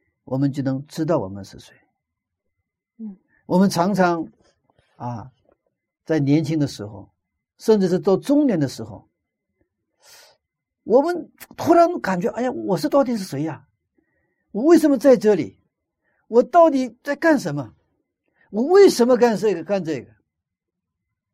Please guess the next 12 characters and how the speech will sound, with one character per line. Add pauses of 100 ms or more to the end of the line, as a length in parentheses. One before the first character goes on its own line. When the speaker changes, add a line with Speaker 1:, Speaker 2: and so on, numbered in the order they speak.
(320)
Speaker 1:
我
们
自
己
没
有
答
案， (440)
就
是
因
为